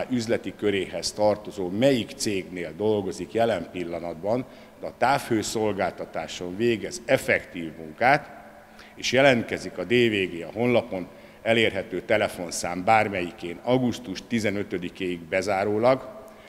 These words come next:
akkor a munkatörvénykönyv harminchatodik paragrafusának megfelelő munkáltatói jogutódlásban foglalt összes jogát a D V G biztosítja. Ilyen a végkielégítés, ilyen a felmondási idő.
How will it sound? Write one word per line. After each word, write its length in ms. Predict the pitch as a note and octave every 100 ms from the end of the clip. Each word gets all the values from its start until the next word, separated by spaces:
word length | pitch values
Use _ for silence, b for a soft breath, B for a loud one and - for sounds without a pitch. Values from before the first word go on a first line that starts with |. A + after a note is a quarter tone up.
| B B B
akkor 300 | B - F#2+
a 200 | F#2 E2+ - B B - -
munkatörvénykönyv 1000 | B2+ D#3 C#3 A#2 A2+ G#2 G2+ F2+ G#2 F#2+ F2 -
harminchatodik 800 | - B2 A2 G2+ - A2+ - F#2 F2 -
paragrafusának 1000 | A#2 G#2 G2 - G2+ - F2+ F2 D#2+
megfelelő 640 | G#2+ B2+ - A2 G2 F2+ D#2+ F2+
munkáltatói 760 | C3+ C3 G2 F2 F#2 F#2+ F#2
jogutódlásban 920 | G#2+ A#2 G#2+ F#2 F#2 F#2 E2 F2 F#2
foglalt 580 | - B2 A#2 G2+ D#2+ - -
összes 600 | C#3 C#3 - - D2+ -
jogát 540 | F#2+ G#2 G#2 G2+ F#2+ -
a 40 |
D 240 | D#2+ F#2+ A2
V 220 | G#2 G2
G 200 | G2 F#2
biztosítja. 840 | F2+ A#2 - G2 - F#2 - E2+ D2
Ilyen 340 | B2 C3+ G#2+ F2 -
a 60 | -
végkielégítés, 1120 | G2 C3 - B2 G#2+ G#2 F#2 F#2 - F2+ D#2+ - B B B B
ilyen 340 | B2 G#2+ F2+ F2
a 40 |
felmondási 840 | E2 F#2+ G2+ G#2 G2 F#2+ F2 - F#2+
idő. 260 | F#2 F2